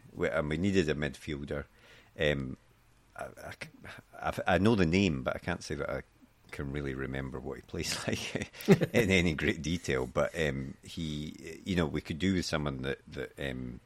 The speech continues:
that can play a pass in midfield. So hopefully he is that, that missing piece.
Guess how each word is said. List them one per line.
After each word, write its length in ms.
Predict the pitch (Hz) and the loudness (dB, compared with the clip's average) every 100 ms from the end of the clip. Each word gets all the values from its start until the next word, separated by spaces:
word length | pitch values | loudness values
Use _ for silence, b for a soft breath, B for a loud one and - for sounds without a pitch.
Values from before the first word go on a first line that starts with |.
| - B B B B _ | -20 B B B B _
that 160 | - 80 | -6 -6
can 160 | - 69 | -6 -6
play 180 | 76 | -2
a 60 | 65 | -2
pass 440 | - 80 73 - | 2 4 4 2
in 140 | 69 62 | -6 -6
midfield. 580 | 62 - 78 69 62 - | -8 -6 -4 -4 -6 -12
So 200 | - 65 | -8 -6
hopefully 380 | 78 - 67 65 | -6 -8 -10 -10
he 180 | 67 | -6
is 180 | 67 67 | -6 -6
that, 240 | - 69 58 _ _ - | -8 -8 -8 _ _ -8
that 240 | 73 64 | -6 -4
missing 400 | 71 69 65 62 | -4 -4 -6 -10
piece. 380 | - 85 73 - | -8 -6 -6 -10